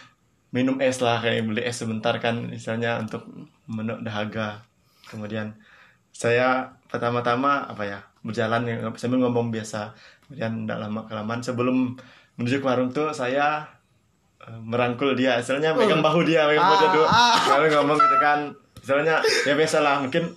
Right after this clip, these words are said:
Speaker 1: saya nggak meng-, mau mengungkapkan kalimat apa yang saya utarakan, istilahnya saya nembaknya pas itu sebelum ke kantin itu,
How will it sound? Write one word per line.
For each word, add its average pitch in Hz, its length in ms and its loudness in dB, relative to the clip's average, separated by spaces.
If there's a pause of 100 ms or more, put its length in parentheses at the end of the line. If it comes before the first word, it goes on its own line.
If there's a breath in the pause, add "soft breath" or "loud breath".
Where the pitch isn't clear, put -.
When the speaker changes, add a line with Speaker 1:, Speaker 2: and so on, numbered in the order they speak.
(100)
Speaker 1:
saya 143 240 -2
nggak 156 180 2
meng-, 139 300 -2 (160)
mau 135 160 0
mengungkapkan 143 560 0
kalimat 135 320 2
apa 127 220 0
yang 139 100 4
saya 165 160 2
utarakan, 135 640 2
istilahnya 135 480 -4 (320 loud breath)
saya 135 180 0
nembaknya 131 400 0
pas 139 160 -2
itu 139 300 -4
sebelum 127 380 -2
ke 127 80 -2
kantin 120 260 0
itu, 127 400 -6